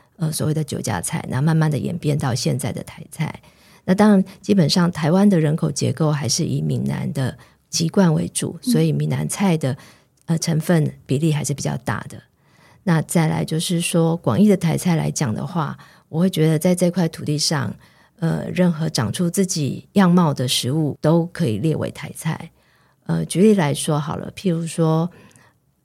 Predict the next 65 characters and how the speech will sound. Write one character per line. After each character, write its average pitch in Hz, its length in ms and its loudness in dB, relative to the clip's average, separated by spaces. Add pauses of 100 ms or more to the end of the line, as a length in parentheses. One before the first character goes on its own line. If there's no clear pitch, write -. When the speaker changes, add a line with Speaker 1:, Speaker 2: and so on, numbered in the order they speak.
Speaker 1:
味 185 120 6
噌 156 180 2
汤， 156 380 -2 (140)
它 185 160 0
虽 196 160 2
然 147 100 4
是 147 220 0
日 180 180 2
本 117 140 -2
的 - 100 -6
食 - 220 -4
物， - 260 -6 (120)
Speaker 2:
但 208 140 0
台 214 160 0
湾 196 240 0
味 214 140 2
的 175 80 -2
味 170 140 2
噌 123 160 -2
汤 185 200 -2
基 208 100 -2
本 196 120 -2
上 185 160 0
跟 160 180 -2
日 175 120 0
本 - 140 -4
是 175 140 -4
差 180 220 -4
蛮 - 180 -6
多 - 180 -6
的。 247 100 0 (120)
<laughs> 277 140 -4
Speaker 1:
对， 180 220 6
就 180 60 2
是 220 200 2
日 233 80 6
本 190 160 4
人 143 180 2
是， 170 220 2 (220)
有 170 180 2
些 214 160 4
人 185 120 8
是 185 80 4
不 180 120 0
敢 165 180 2
吃、 165 200 0 (240)
不 202 80 0
敢 151 180 2
喝 160 120 0
台 156 180 -2
湾 156 120 0
的 117 220 -2
味 147 100 -2
噌 - 200 -4
汤， - 360 -8
因 175 120 0
为 170 60 2
它 170 200 0 (300)
会 175 180 2
放， 156 320 -2 (320)
呃， 156 260 -4
这 - 140 -4
个 139 100 -4
贡 160 280 4
丸， - 340 -6